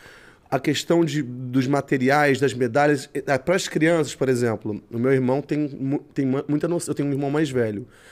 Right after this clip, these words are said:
Ele é o coordenador geral do meu instituto. Ele levou um dia as minhas medalhas e algumas medalhas da, e, da minha irmã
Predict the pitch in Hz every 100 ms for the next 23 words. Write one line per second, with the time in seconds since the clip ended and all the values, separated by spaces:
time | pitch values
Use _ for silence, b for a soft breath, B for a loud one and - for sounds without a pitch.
0 | B B - 123 135 139 143 147 147 147
1 | 147 143 139 143 143 143 139 135 135 139
2 | 143 143 139 147 - 160 - 123 123 127
3 | 147 127 131 143 - 151 123 123 113 135
4 | 185 175 175 131 131 143 175 196 - B
5 | B 143 139 139 127 135 127 123 123 113
6 | 123 - 120 117 110 120 131 147 139 135
7 | 147